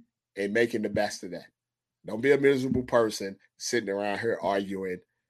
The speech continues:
Don't spend all day arguing about Kanye West. <laughs> Don't sit here arguing with, about Kyrie Irving.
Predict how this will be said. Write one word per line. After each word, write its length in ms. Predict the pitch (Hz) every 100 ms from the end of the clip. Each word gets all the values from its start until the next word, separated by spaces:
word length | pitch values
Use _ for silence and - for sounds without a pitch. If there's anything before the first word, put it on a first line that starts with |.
| _ -
Don't 140 | 104
spend 360 | 117 - 127 123
all 260 | 110 110 104
day 220 | 107 101
arguing 480 | 95 104 104 104 98
about 320 | 90 98 92
Kanye 500 | - 95 92 87 87
West. 500 | 78 95 - - - - _ _
<laughs> 260 | _ _ -
Don't 140 | 113
sit 180 | - 120
here 180 | 117 -
arguing 640 | 101 113 107 104 101 101
with, 180 | 98 98
about 340 | 85 92 92 -
Kyrie 500 | 107 104 98 98 78
Irving. 440 | 98 95 95